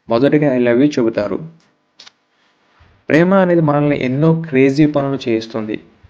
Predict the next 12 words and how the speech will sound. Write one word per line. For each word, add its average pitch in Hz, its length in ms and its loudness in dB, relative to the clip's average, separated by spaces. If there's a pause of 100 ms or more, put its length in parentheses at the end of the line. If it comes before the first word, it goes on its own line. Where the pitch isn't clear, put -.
(140)
చివరికి 143 420 0
ప్రేయసిని 135 600 0
కలవడానికి 120 760 -2
జైలు 123 400 2
నుంచి 127 240 -4
తప్పించుకోవడం 120 920 -4
కూడా. 113 240 -4 (680)
ఆశ్చర్యంగా 143 500 -2
ఉంది 123 220 -2
కదా, 120 200 0
ఇది 139 200 0
నిజమే. 113 360 -4